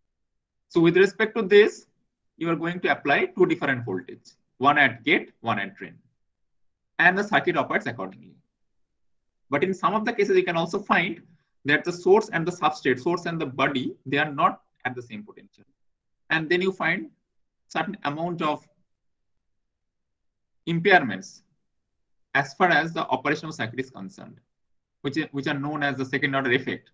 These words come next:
So we'll be definitely discussing the different types of second order effects. And one of the important second order effect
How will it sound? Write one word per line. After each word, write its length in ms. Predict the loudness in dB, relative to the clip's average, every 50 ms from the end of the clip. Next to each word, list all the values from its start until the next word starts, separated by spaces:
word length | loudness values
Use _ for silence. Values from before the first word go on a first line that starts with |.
| _ _
So 140 | _ -6 -6
we'll 100 | -4 -4
be 80 | -2 -2
definitely 360 | -2 -4 -2 -4 -6 -4 -4
discussing 500 | -6 -6 -6 -6 -6 -6 -6 -8 -10 -12
the 80 | -10
different 280 | -10 -8 -8 -8 -8 -8
types 100 | -12 -12
of 80 | -8 -8
second 220 | -6 -6 -4 -4
order 160 | -2 -2 -2
effects. 400 | -2 -2 -2 -6 -6 -8 -12 _ _ _ _ _ _ _ _ _ _ _ _ _ _ _ _ _ _ _ _ _ _
And 200 | -2 -2 0 2
one 160 | 2 4 4 4
of 140 | 4 4
the 60 | 2 2
important 380 | 2 0 -2 -2 -2 -2 -4
second 260 | -4 -4 -4 -2 -2
order 240 | -2 -2 -2 -2 -4
effect 400 | -4 0 0 0 0 0 -4 -12